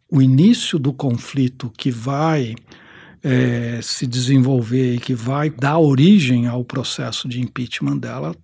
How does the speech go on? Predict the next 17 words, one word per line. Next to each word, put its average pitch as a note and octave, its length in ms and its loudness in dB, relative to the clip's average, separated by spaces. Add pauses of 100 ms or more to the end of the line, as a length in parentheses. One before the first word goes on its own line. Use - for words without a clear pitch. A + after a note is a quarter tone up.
tá E3 100 2
localizado C3 800 0
no D#3 160 4
primeiro B2 480 -4
mandato. - 640 -12 (260)
Então, A2+ 300 -12
é B2+ 100 -10
preciso C3+ 640 -4
resgatar C3+ 800 -4
esta C#3 400 -6
conjuntura B2+ 640 -8
pra D#3 220 -4
entender C3 400 -2
o B2+ 100 -4
que - 100 -12
aconteceu B2 600 -10
depois. - 640 -14